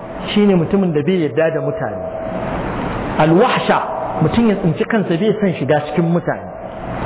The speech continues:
To su dabbobin daji an kira su da al-haywanatul wahshiyya ko haywanatu wahshin, saboda ba su saba da mutane ba.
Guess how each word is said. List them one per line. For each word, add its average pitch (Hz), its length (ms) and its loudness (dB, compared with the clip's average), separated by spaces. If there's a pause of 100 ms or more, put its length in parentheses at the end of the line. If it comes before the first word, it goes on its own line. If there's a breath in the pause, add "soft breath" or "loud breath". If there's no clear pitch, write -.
(540)
To 156 200 4
su 226 140 4
dabbobin 233 580 4
daji 233 340 0
an 202 240 -2
kira 214 280 2
su 190 60 -2
da 147 100 -2
al-haywanatul 156 720 -2
wahshiyya 175 560 0 (960)
ko 190 120 6
haywanatu 175 720 2
wahshin, 196 460 0 (580)
saboda 170 280 4
ba 143 120 2
su 143 160 -2
saba 175 300 4
da 131 100 -4
mutane 113 520 -2
ba. 101 100 -4